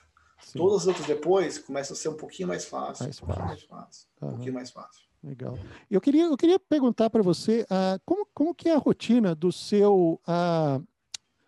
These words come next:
Speaker 1: do seu residente? Como
Speaker 2: Então,
Speaker 1: que,
Speaker 2: o,
Speaker 1: como
Speaker 2: o
Speaker 1: que é? Você, você disse primeiro que são, é, é período integral, e, mas qual que é o, como, como que funciona o dia a dia deles?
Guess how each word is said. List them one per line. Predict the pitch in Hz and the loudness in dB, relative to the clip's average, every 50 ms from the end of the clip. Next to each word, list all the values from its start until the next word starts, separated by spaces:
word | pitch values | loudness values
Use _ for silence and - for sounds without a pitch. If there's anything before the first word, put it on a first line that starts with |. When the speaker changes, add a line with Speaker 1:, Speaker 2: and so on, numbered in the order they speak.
| _ _ _ _ _ _ | _ _ _ _ _ _
Speaker 1:
do | - 170 | -6 -2
seu | - 240 214 | 2 2 4
residente? | 226 220 185 190 190 180 151 120 - - - - _ _ _ _ _ _ _ _ _ _ _ _ _ _ _ _ _ _ _ _ _ _ _ _ _ _ _ _ _ _ _ _ _ _ _ | 4 2 2 2 2 2 2 0 -4 -10 -18 -20 _ _ _ _ _ _ _ _ _ _ _ _ _ _ _ _ _ _ _ _ _ _ _ _ _ _ _ _ _ _ _ _ _ _ _
Como | - 269 294 | -2 -2 0
Speaker 2:
Então, | - 190 | 0 2
Speaker 1:
que, | - 262 240 | 2 4 4
Speaker 2:
o, | 185 170 | 4 4
Speaker 1:
como | 233 240 - | 4 4 4
Speaker 2:
o | 180 | 2
Speaker 1:
que | 175 - 247 240 226 - - | 2 2 0 0 0 0 0
é? | 196 185 175 | 0 0 2
Você, | 156 180 170 - 240 226 | 0 0 2 2 2 2
você | 196 196 - 254 240 | 2 2 0 0 2
disse | 190 240 226 - | 2 0 0 0
primeiro | - 202 202 214 220 220 226 | -2 0 2 4 4 4 4
que | 220 - 214 196 | 2 0 -2 -2
são, | - - - 208 208 208 202 208 - | 0 0 2 4 4 4 2 0 0
é, | 175 180 180 185 190 | 0 0 0 2 0
é | 180 151 | 0 0
período | - 214 208 190 190 | 2 4 4 4 4
integral, | 196 - 247 277 214 180 156 160 190 254 - _ _ _ _ _ _ _ - - - - - - _ _ | 2 2 2 2 4 4 4 4 2 0 -2 _ _ _ _ _ _ _ -20 -20 -20 -20 -20 -20 _ _
e, | - 185 202 202 202 214 220 - | -2 0 2 2 2 2 0 0
mas | 190 208 226 220 - - | 0 0 0 0 -2 -4
qual | - - 254 294 254 | -2 -2 -2 -2 -2
que | - - 262 226 | -2 0 2 2
é | 208 208 214 220 220 214 | 4 4 2 2 0 0
o, | 196 196 190 190 190 175 - | 2 2 4 4 2 0 -2
como, | - 269 294 | -2 -4 -2
como | 254 - 277 285 | -2 -2 -2 -2
que | - - | -2 0
funciona | 277 247 - - 233 220 202 | -2 -2 0 2 2 2 2
o | 175 | 2
dia | 175 196 185 | 2 2 2
a | 165 | 2
dia | 151 160 156 147 | 2 2 0 2
deles? | 127 131 120 110 104 - - _ | 2 0 -4 -4 -6 -12 -18 _